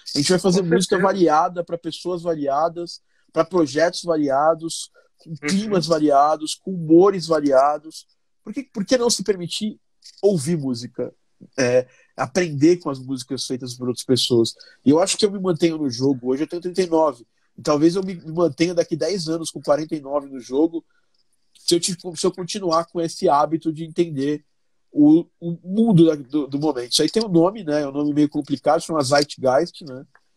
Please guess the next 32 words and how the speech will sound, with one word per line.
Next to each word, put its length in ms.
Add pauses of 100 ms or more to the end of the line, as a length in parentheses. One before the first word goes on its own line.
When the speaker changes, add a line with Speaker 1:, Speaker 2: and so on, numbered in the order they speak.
(220)
Speaker 1:
Que 80
é 40
a 60
voz 400
da, 140
da, 240
da 160
geração, 720 (340)
né? 280 (340)
É 80
a 40
voz 340
daquele 280
momento, 540
né? 260 (400)
E 160
Speaker 2:
Uhum. 420
Speaker 1:
eu 140
entendi, 340
se, 200
quando 200
a 40
gente 220
entende 300
o 20
zeitgeist 720
musical 640
do 100
nosso, 380
do 140
nosso 420 (120)
tempo, 480